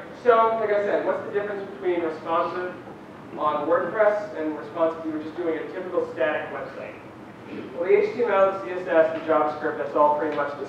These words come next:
same. Um, you know, you're gonna have different elements are gonna be different. You're probably gonna have, like, hard-coded links straight to your C S S files instead of relative links. You're gonna have a lot more classes, like the body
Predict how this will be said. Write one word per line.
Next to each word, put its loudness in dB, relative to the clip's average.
same. -6
Um, -4
you -2
know, -2
you're 0
gonna 0
have 2
different -2
elements -2
are -8
gonna -4
be -4
different. -6
You're -6
probably -2
gonna -6
have, -4
like, -4
hard-coded -6
links -8
straight -6
to -14
your -10
C -8
S -6
S -10
files 2
instead 0
of -2
relative 0
links. -6
You're -10
gonna -6
have -2
a -2
lot 6
more 4
classes, 2
like -4
the -8
body 4